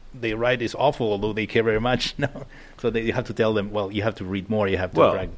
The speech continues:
Speaker 2: yeah, I mean, well, some people have more of a gift for communicating and writing than, than others,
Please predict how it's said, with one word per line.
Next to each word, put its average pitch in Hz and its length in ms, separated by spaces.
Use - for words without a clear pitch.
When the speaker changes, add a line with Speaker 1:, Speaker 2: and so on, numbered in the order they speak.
Speaker 2:
yeah, 127 200
I 76 80
mean, 104 180
well, 104 100
some 110 280
people 92 340
have 87 200
more 95 220
of 87 100
a 87 60
gift - 380
for - 240
communicating 90 760
and 85 140
writing 85 560
than, 80 480
than 85 160
others, 85 480